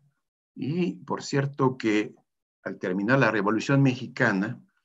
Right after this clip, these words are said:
él se había tenido, como porfirista, había tenido que exiliarse a Estados Unidos. Cuando regresó, este, se le reclamó que sus, eh, obras, especialmente la estación de bombeo de San Lázaro,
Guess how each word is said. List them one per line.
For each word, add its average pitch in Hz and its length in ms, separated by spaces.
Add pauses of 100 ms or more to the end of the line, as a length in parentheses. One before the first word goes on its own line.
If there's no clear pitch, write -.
(120)
él 104 160
se - 100
había 98 280
tenido, 95 360
como 92 300
porfirista, 101 600
había 92 220
tenido 95 280
que 90 100
exiliarse 95 560
a - 20
Estados 95 340
Unidos. 139 400 (680)
Cuando 110 300
regresó, 117 800 (580)
este, 113 320
se 113 160
le 101 180
reclamó 107 540
que 131 100
sus, - 340
eh, 98 240 (180)
obras, 117 560
especialmente 107 800
la 85 140
estación 110 460
de 117 80
bombeo 117 420
de 90 140
San 101 200
Lázaro, 120 460